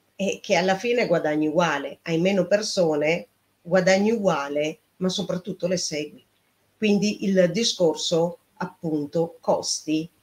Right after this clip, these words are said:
benefici. E tra l'altro io ricordo che poi quando, eh, ho aperto il centro dimagrimento,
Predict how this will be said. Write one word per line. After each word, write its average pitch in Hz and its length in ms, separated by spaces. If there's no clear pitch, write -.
benefici. - 920
E - 100
tra 240 180
l'altro 190 500
io 175 160
ricordo 175 560
che 185 140
poi 165 240
quando, 156 560
eh, 147 920
ho 151 140
aperto 175 540
il 156 80
centro 180 380
dimagrimento, 160 1160